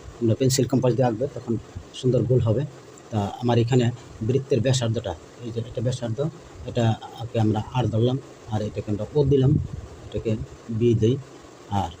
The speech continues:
এই বৃত্তচাপ, একটা বৃত্তচাপ ধরি, কেন্দ্রে পঁচাত্তর ডিগ্রি কোণ উৎপন্ন করে। মনে করো এই যে এই বৃত্তচাপটা এইখান থেকে এই পর্যন্ত আসলে আমি ধরে নিলাম যে এটা পঁচাত্তর ডিগ্রি কোণ উৎপন্ন করলো। হ্যাঁ,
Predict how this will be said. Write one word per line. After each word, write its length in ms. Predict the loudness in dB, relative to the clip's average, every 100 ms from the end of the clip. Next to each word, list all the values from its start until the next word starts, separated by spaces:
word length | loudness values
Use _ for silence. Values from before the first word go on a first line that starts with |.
| -20 -20 -10 -4 0
এই 280 | 2 2
বৃত্তচাপ, 640 | 2 2 2 2 2 2 0 -2 -16 -18
একটা 160 | -4
বৃত্তচাপ 380 | 0 2 2 2
ধরি, 240 | 2 2 0 0
কেন্দ্রে 240 | 2 4
পঁচাত্তর 340 | 2 -4 -6 -4
ডিগ্রি 200 | -2 0
কোণ 120 | -2
উৎপন্ন 260 | -2 -2
করে। 160 | -2 -4 -6 -12 -14 -2
মনে 180 | 0
করো 160 | 2 0
এই 180 | 0 2
যে 160 | 0 -4 -10 -18 -4
এই 100 | 0
বৃত্তচাপটা 520 | 0 -2 -2 -4 -2 0
এইখান 300 | 0 0 -2
থেকে 160 | 0
এই 80 | -2 -2
পর্যন্ত 240 | -2 -2
আসলে 280 | -2 -4 -6 -8 -10 -20 -20 -2
আমি 160 | 0 0 -2
ধরে 160 | 0 4
নিলাম 260 | 4 4 0 -6 -14 -6
যে 120 | -2
এটা 200 | -2 0
পঁচাত্তর 360 | -2 -2 -6 -6
ডিগ্রি 200 | -6 -6 -4
কোণ 80 |
উৎপন্ন 320 | -4 -2 -4 -4
করলো। 180 | -4 -8 -10 -20 -20 -20 -20 -20 -20 -20 -16 -14 -12 -14 -18 -20 -20 -20 -12
হ্যাঁ, 180 | -6 -4